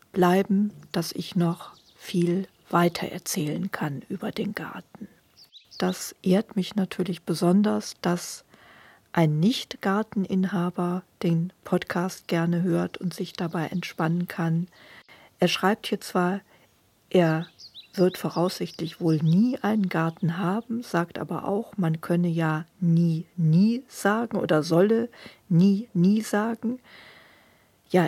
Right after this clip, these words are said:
Erik, vielleicht wird ja noch was draus, aber solange du keinen Garten hast, bist du natürlich ganz herzlich eingeladen, hier weiter zuzuhören. Herzlichen Dank,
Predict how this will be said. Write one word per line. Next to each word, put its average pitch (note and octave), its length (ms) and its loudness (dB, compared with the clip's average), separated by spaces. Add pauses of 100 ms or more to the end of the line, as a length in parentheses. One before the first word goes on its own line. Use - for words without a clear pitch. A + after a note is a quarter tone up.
Erik, - 300 -4
vielleicht F#3+ 500 -2
wird A3+ 220 4
ja A#3+ 120 -2
noch A#3+ 220 -6
was - 240 -6
draus, G3+ 520 -2 (560)
aber F3+ 560 2
solange F3 480 0
du F3 80 -4
keinen F3 380 -2
Garten E3 500 -4 (140)
hast, - 400 -4
bist - 240 -6
du E3+ 60 -4
natürlich E3 500 -4
ganz F3 320 -4
herzlich - 420 -8
eingeladen, E3 840 0 (320)
hier F3 280 4
weiter D#3 400 0
zuzuhören. E3+ 920 -10 (1080)
Herzlichen G3 560 0
Dank, G3 300 0